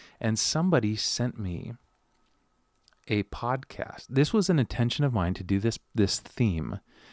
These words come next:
for quite a while. On my computer, I have a list of notes of podcasts I wanna talk about.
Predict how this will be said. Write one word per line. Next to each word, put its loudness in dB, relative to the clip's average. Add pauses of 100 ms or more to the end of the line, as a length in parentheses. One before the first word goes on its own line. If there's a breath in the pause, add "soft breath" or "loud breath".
(180 soft breath)
for -4
quite 2
a 2
while. -6 (100)
On 6
my 6
computer, 2
I 2
have -2
a 2
list 0
of 0
notes 0
of -6
podcasts -4
I -2
wanna -2
talk -6
about. -4